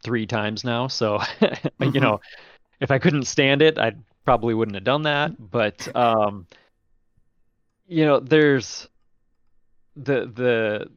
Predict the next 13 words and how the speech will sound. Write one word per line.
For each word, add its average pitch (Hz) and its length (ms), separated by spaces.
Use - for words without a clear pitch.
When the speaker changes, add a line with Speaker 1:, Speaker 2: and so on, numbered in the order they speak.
Speaker 1:
the 135 140
way 170 160
that 175 140
they 156 120
developed 120 400
the - 80
characters 135 840
and, 101 580
like, 131 160
they 143 100
kind 147 200
of 104 200
redesigned 113 680